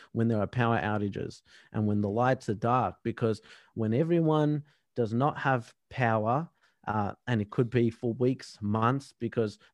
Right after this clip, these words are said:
the way they're speaking about it, it's not like the power outage is gonna be for a few weeks. They're talking about major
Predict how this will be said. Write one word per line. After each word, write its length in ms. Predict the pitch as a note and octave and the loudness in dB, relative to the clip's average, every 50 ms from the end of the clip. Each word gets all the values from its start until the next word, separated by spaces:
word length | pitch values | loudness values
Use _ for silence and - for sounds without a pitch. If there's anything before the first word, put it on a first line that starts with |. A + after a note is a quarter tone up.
| _ - | _ -4
the 60 | A#2 | -2
way 140 | G#2+ A#2+ D3+ | 0 0 2
they're 140 | E3 F#3+ F3 | 2 0 -2
speaking 340 | - - E3+ F3 - D3 B2+ | -2 -2 -2 -2 0 0 0
about 240 | A2+ A2+ A2 A2 | 2 2 2 2
it, 140 | A2+ A2+ - | 2 0 0
it's 160 | A2+ A2 - | -4 -4 -2
not 160 | E3 F3+ - D#3 | -2 -2 0 0
like 180 | D#3 D#3 D3 | 0 -2 -2
the 80 | - C3 | -4 -4
power 260 | - C#3 C#3 C3+ C3+ | -2 0 0 2 2
outage 360 | A#2+ A#2+ B2 B2 A#2 G#2+ G2+ | 2 2 2 0 0 -2 -4
is 100 | A2 G2+ | -6 -8
gonna 220 | A2+ C3+ A#2 A2+ G#2+ | -6 -4 -4 -4 -2
be 160 | G2+ A2+ A2 | -4 -4 -6
for 180 | - - G#2+ | -6 -6 -8
a 40 | F#2+ - _ _ _ | -8 -10 _ _ _
few 200 | - A#2 G#2 F#2+ | -6 -4 -4 -2
weeks. 320 | G2+ G#2+ F#2 - - - | 0 -2 -2 -4 -6 -6
They're 160 | - A#2 B2 | -2 -2 -2
talking 300 | B2+ - C3+ C3 B2 B2 | -2 -2 -4 -2 -2 -2
about 220 | A2+ A2+ F#2 - - | -2 -2 -2 -2 -2
major 680 | G#2+ A2 A#2+ A#2+ A#2+ B2 B2+ A#2 - A#2+ A2 G#2+ | -4 -2 0 0 0 0 0 0 0 0 0 0